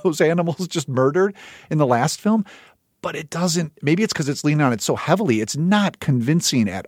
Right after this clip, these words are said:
all. I, I'm thinking of, uh, the, the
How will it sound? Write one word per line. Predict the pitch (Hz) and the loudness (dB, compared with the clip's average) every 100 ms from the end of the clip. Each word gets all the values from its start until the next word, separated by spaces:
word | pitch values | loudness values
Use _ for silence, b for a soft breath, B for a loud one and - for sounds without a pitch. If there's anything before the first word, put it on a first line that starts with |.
| - | -2
all. | 143 175 107 | 2 2 2
I, | 117 127 | 0 0
I'm | 135 143 | -2 -2
thinking | 180 175 147 | -2 -2 2
of, | 131 113 98 B B B - | 4 4 0 B B B -6
uh, | |
the, | 123 | -6
the | - 123 131 117 | -6 0 0 0